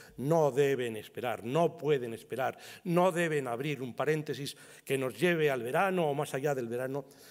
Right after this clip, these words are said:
con todas las incertidumbres que eso incluso nos plantearía en el momento presente, para concitar un marco de consenso lo más amplio posible, que responda a un consenso social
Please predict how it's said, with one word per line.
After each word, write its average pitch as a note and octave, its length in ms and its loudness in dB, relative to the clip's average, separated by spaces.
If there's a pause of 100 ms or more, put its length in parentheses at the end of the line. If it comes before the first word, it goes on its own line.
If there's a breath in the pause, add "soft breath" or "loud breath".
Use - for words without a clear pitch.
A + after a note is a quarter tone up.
(380 loud breath)
con A2+ 180 -4
todas D#3 220 4
las C3 140 -4
incertidumbres B2 580 -4
que - 120 -6
eso - 140 -4
incluso A#2 440 -6 (260 loud breath)
nos A#2+ 140 -6
plantearía B2 400 0
en B2+ 80 0
el A#2 40 -2
momento A#2 300 -2
presente, A2+ 480 -4 (300 loud breath)
para B2 200 0
concitar C3 920 -4
un B2+ 180 -4
marco D3 480 0
de B2 120 -4
consenso E3+ 680 -2
lo C3 140 -4
más A#2 180 -6
amplio B2+ 320 -4
posible, F3 560 -4
que A#2 120 -10
responda D3+ 760 -2
a B2+ 60 -4
un C#3+ 80 0
consenso B2+ 500 -2
social E3+ 480 2